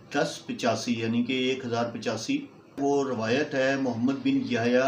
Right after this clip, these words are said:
अन अबी जाफिर अन अबिल जोज़ा अन अल हुसैन बिन उलवान अन उमरू बिन खालिद अन जैद बिन अली अन अबाह अन अली अलैहिस्सलाम काला, यानी कि हज़रत अली रज़ी अल्लाह ताला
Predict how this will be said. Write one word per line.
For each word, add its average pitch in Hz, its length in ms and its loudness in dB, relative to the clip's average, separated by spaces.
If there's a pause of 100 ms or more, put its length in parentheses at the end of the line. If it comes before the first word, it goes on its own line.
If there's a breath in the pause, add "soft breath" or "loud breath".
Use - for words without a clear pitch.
अन 127 260 0
अबी 120 340 0
जाफिर 127 460 -2
अन 127 240 0
अबिल 123 380 2
जोज़ा 113 380 0 (640 loud breath)
अन 135 140 4 (340)
अल 131 180 0 (140)
हुसैन 127 580 0
बिन 135 280 2 (100)
उलवान 117 640 2 (160)
अन 135 220 4 (260)
उमरू 143 400 2
बिन 127 300 4
खालिद 123 540 2
अन 127 180 0
जैद 120 460 0
बिन 123 280 4
अली 120 260 2 (680 soft breath)
अन 135 240 4
अबाह 127 640 4
अन 131 220 0
अली 131 360 6
अलैहिस्सलाम 120 1040 0 (220)
काला, 127 480 4 (840 loud breath)
यानी 131 220 6
कि 147 80 2
हज़रत 135 280 2
अली 139 200 2
रज़ी 143 220 2
अल्लाह 139 200 2
ताला 123 240 0